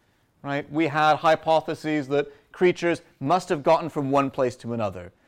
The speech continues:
So either that involves these kinds of land bridges, okay? Here's a sort of series of cartoons put together by, by this fellow here, George Gaylord Simpson, a really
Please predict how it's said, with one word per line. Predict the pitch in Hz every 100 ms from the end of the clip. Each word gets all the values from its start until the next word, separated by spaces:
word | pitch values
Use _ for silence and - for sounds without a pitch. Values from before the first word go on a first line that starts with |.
| _
So | - 185 170
either | 165 214 226
that | 208 180
involves | 165 160 160 151
these | 135 120
kinds | - 123 117
of | 107 98
land | 110 127 160 165
bridges, | 180 175 220 254 - _ _ _ _
okay? | 160 175 202 _ _ _ _ _ _ _ _ _ _ _
Here's | 135
a | 123
sort | 143 123
of | -
series | - 160 151
of | 127
cartoons | - 139 135 - 156 160 160
put | - 151
together | 143 135 131
by, | 123 123 120 127
by | - 120
this | 135 143
fellow | - 127 120
here, | 117 160 175 180 180 _ _ -
George | 156 151 127
Gaylord | 143 131 123
Simpson, | 113 147 143 120
a | 123
really | 147